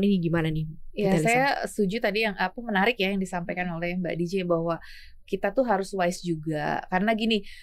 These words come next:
Speaker 2: kalau nanti spending itu tinggi, barangnya nggak ada, akibatnya kan harga-harga naik. Misalkan nih euforia nih, orang mau
Speaker 1: Mm-mm.
Speaker 2: spending T H R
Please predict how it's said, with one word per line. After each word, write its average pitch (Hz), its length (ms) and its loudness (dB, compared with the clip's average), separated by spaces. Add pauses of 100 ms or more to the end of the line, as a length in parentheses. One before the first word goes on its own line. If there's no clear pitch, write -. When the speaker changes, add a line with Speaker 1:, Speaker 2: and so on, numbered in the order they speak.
(120)
Speaker 2:
kalau 208 320 4
nanti 202 240 4
spending 196 480 4
itu 196 160 4
tinggi, 190 320 4
barangnya 185 560 4
nggak 165 240 6
ada, 156 480 2
akibatnya 190 480 2
kan 311 80 2
harga-harga 196 480 0
naik. 170 320 0
Misalkan 247 320 0
nih 320 80 4
euforia 226 480 4
nih, 233 160 2
orang 214 160 4
mau 202 160 4
Speaker 1:
Mm-mm. 190 80 -6
Speaker 2:
spending 185 320 2
T 185 80 -2
H 175 160 0
R 214 160 4